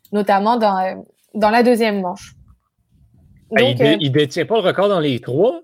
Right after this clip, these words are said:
Speaker 2: si je me
Speaker 1: mais je crois
Speaker 2: trompe pas.
Speaker 1: qu'il a été, il a été dépassé dans une des trois, mais je sais plus, je saurais pas te dire laquelle, mais il me
Speaker 2: En
Speaker 1: semble
Speaker 2: tout
Speaker 1: qu'il a
Speaker 2: cas,
Speaker 1: été dépassé dans
Speaker 2: ben,
Speaker 1: une
Speaker 2: c'est,
Speaker 1: des trois.
Speaker 2: c'est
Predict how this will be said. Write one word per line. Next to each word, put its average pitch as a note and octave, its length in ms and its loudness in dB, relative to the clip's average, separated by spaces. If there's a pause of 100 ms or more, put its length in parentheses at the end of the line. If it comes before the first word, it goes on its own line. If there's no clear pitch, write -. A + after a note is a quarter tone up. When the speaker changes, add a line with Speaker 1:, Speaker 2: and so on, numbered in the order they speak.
(340)
Speaker 2:
si - 200 -10
je D#3+ 100 -10
me G#3 60 0
Speaker 1:
mais B3+ 60 4
je B3 60 -2
crois D#4+ 160 4
Speaker 2:
trompe - 80 -2
pas. F#4 60 2
Speaker 1:
qu'il D4+ 100 4
a B3 40 4
été, B3 360 0
il A#3+ 100 2
a A#3 60 2
été A#3 160 -4
dépassé B3+ 400 0
dans D4 160 -4
une B3 200 -6
des A#3+ 120 0
trois, B3 280 -4
mais A#3 120 -6
je G#3+ 100 -6
sais A3 160 -6
plus, G#3+ 140 -10
je A3 220 -2
saurais A3+ 260 -6
pas B3+ 100 -6
te A3+ 40 -12
dire C4 140 -2
laquelle, A#3 300 -2
mais B3 100 -2
il A3 40 0
me G#3+ 40 -4
Speaker 2:
En - 20 -6
Speaker 1:
semble - 140 4
Speaker 2:
tout - 40 -6
Speaker 1:
qu'il - 100 4
a - 40 6
Speaker 2:
cas, - 40 0
Speaker 1:
été G#3+ 120 -4
dépassé G#3+ 340 -2
dans F3 60 0
Speaker 2:
ben, D3+ 60 4
Speaker 1:
une D3 60 2
Speaker 2:
c'est, F#3+ 160 2
Speaker 1:
des E3+ 60 -2
trois. - 160 -6
Speaker 2:
c'est E3+ 260 0